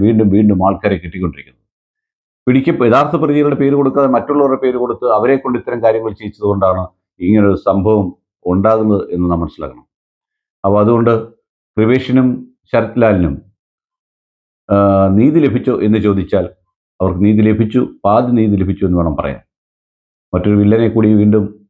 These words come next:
ടി പി ചന്ദ്രശേഖരൻ കേ-, കേസിലെ പ്രതിയെ പുറത്തു കൊണ്ടുവന്നിട്ടുണ്ട് കൊടിസുനി.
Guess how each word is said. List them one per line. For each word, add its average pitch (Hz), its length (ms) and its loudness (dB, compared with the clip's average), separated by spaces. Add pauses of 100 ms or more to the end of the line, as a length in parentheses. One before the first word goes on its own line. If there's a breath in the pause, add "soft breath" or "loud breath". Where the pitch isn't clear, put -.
(180)
ടി 107 140 -2
പി 117 80 -2 (100)
ചന്ദ്രശേഖരൻ 101 560 0
കേ-, 107 200 0 (580)
കേസിലെ 101 260 0 (100)
പ്രതിയെ 95 320 2 (720)
പുറത്തു 104 220 0
കൊണ്ടുവന്നിട്ടുണ്ട് 101 540 2
കൊടിസുനി. 101 360 -2